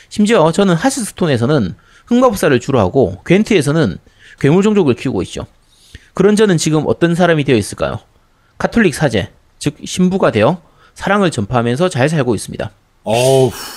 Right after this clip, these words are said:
Speaker 2: 네.
Speaker 1: 그러고 보니 난 왜 게임에서 항상 성직자를 고르지 않는 거지? 그, <laughs> 그거는 저하고 똑같습니다. 제가 게임하면 항상 여자 캐릭터를 고르는 거하고 똑같은 겁니다.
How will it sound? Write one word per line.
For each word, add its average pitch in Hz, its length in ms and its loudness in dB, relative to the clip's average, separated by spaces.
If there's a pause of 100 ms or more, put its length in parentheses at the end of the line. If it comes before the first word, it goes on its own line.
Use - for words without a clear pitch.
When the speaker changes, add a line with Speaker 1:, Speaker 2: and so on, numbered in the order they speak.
(280)
Speaker 2:
네. 95 80 -10
Speaker 1:
그러고 247 240 -2
보니 175 220 0
난 151 260 0
왜 123 360 2
게임에서 127 640 0
항상 165 300 -2
성직자를 160 480 -2
고르지 113 240 -2
않는 98 200 -4
거지? 127 260 -6 (160)
그, - 260 0 (140)
<laughs> - 240 -10
그거는 226 400 2
저하고 214 260 4
똑같습니다. 139 680 0 (260)
제가 208 300 0
게임하면 208 380 2
항상 185 260 2
여자 165 160 2
캐릭터를 147 340 0
고르는 107 240 0
거하고 104 160 0
똑같은 117 300 -4
겁니다. 95 440 -2